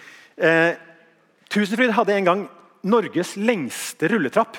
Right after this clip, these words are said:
Den tror jeg er forbigått nå, men det er en ekstremt lang rulletrapp som er der det første du kommer til når du kommer til Tusenfryd, ikke sant? Noen tror det er den første attraksjonen, det er det ikke.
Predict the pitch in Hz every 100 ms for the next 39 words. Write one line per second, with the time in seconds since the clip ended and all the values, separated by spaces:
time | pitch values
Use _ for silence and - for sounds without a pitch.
0 | - - _ _ _ _ 123 170 196 160
1 | 135 190 135 120 156 147 175 180 202 226
2 | - - 196 220 226 - - 156 160 208
3 | 202 180 180 113 143 - - 143 139 160
4 | - 190 - 143 143 113 131 143 151 110
5 | 135 127 - - 127 98 117 113 104 202
6 | - - - 156 165 156 151 131 123 135
7 | 139 160 131 123 110 - 196 214 165 156
8 | 196